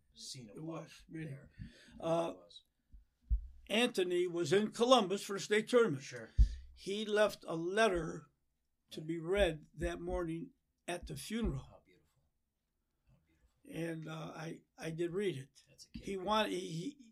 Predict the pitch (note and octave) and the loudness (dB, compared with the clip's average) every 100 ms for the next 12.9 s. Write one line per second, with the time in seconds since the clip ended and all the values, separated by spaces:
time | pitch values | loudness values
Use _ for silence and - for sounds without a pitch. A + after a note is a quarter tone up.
0 | _ F3+ E3+ G3+ G#3 F3+ E3 - E3 D#3+ | _ -8 0 4 6 4 0 -4 -6 -8
1 | - - - - - - C#3 - G3 F#3+ | -12 -20 -12 -6 -2 2 2 2 0 0
2 | E3 E3 D#3 F#3 G3 E3 D#3+ - - - | 0 -4 -4 2 2 0 -6 -12 -20 -18
3 | G2 - - _ _ D#3 F#3 F3+ - - | -16 -18 -20 _ _ 0 2 2 -2 -20
4 | - _ - F3 - E3+ G3+ - - - | -20 _ -8 -4 -2 2 4 2 -4 -20
5 | _ _ _ _ _ _ _ - D#3+ D#3+ | _ _ _ _ _ _ _ -10 -6 -6
6 | D#3+ E3+ - _ - F3+ G3 C3+ F#3+ A#3 | -6 -8 -10 _ -4 0 0 0 -2 0
7 | D#3 E3 E3+ F3 D3 D#3+ E3+ D3 - F#3+ | 0 -2 -4 -6 -8 -8 -6 -6 0 2
8 | F3 F#3+ F#3+ F3+ G3 F3+ G#3 F3+ F3 G3+ | 2 0 -2 -4 -4 -4 -4 -4 -4 -2
9 | B3+ - E3+ D#3 G3 - - - - _ | -2 -2 -4 -4 -8 -10 -20 -20 -20 _
10 | _ _ _ _ - E3+ G3 G3+ G3 - | _ _ _ _ -12 -6 0 0 0 -2
11 | G3+ G3 G3+ - G3+ - - - F#3 F2 | -4 -2 -4 0 0 0 -6 -10 -10 -10
12 | F#3 F3+ - E3 D#3 D#3+ - - | -10 -10 -8 -8 -8 -8 -12 -12